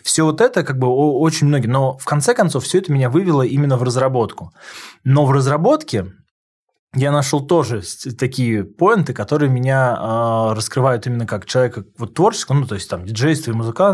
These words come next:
э, музыка, ты понимаешь, что это творческие, а, истории. Например, я нашёл выступление, я понял, что вот выступать на конференциях, доносить знания, это тоже очень круто. А параллельно с этим я понял, что у меня действительно получается доносить знания, и я стал, короче, доносить знания в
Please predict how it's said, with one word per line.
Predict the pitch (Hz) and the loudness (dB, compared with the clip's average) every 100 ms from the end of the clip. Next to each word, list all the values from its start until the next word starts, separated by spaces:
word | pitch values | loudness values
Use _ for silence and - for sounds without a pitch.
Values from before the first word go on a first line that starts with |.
| 139 | 0
э, | 113 110 110 | -4 -4 -2
музыка, | 113 185 175 - | 0 0 0 -6
ты | - | -10
понимаешь, | - 117 135 | -6 -2 -2
что | - | -2
это | 104 | -8
творческие, | 95 120 - - 98 92 - - - - | -2 -4 -2 -8 -8 -12 -14 -20 -18 -2
а, | 101 98 95 92 - _ - | 0 2 0 -6 -18 _ -12
истории. | 85 113 131 113 95 - - - _ | -6 -2 0 0 -2 -8 -20 -20 _
Например, | - 127 127 190 | -4 0 2 2
я | 156 | 2
нашёл | 127 139 | 0 0
выступление, | 117 - 135 131 113 92 90 | 0 -2 -4 -2 -2 -2 -4
я | 92 | -6
понял, | 101 95 | -6 -6
что | - 92 | -6 -10
вот | 92 | -10
выступать | - 104 - 139 135 | -8 -4 0 0 -2
на | |
конференциях, | 120 107 98 123 127 - 95 | -6 -6 -4 -2 -2 -4 -6
доносить | 110 113 110 | -6 -6 -6
знания, | 95 110 127 110 | -4 0 0 0
это | 104 | -4
тоже | 107 107 | -4 -6
очень | 95 98 | -6 -8
круто. | 90 85 - - - - | -10 -14 -16 -18 -20 -8
А | - 139 | 2 2
параллельно | - 131 139 175 160 | 2 0 2 2 2
с | 135 | 2
этим | 180 175 | 0 2
я | 151 | 0
понял, | 135 143 151 | 2 0 0
что | 135 135 | 0 0
у | |
меня | 127 135 | 2 2
действительно | 131 131 117 131 | 0 -2 -2 0
получается | 139 135 143 127 | 0 0 0 0
доносить | 135 131 127 | 0 0 -2
знания, | 131 113 | -2 -4
и | 98 | -6
я | 107 127 | -2 -2
стал, | 131 131 | 0 -2
короче, | 131 123 120 - | 0 -2 -2 -4
доносить | 113 120 120 139 127 | -4 -2 0 0 0
знания | 123 131 127 117 | 0 0 0 -2
в | 101 127 127 | 0 2 2